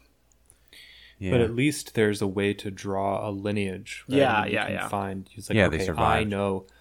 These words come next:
Speaker 2: I'm relate-, I'm a direct descendant of people who were enslaved."
Speaker 3: Yeah.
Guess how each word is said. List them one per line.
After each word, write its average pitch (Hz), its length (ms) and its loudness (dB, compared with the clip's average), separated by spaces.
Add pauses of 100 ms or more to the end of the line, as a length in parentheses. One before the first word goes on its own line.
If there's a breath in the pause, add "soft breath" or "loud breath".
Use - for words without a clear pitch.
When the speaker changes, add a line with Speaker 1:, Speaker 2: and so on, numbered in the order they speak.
(300 soft breath)
Speaker 2:
I'm 107 580 0 (160)
relate-, 104 480 0
I'm 101 140 -2
a 101 40 -4
direct 98 400 -4
descendant 101 480 -6
of 98 120 -10
people - 280 -10
who 101 140 -6
were 98 220 -6
enslaved." 98 600 -8
Speaker 3:
Yeah. 107 320 0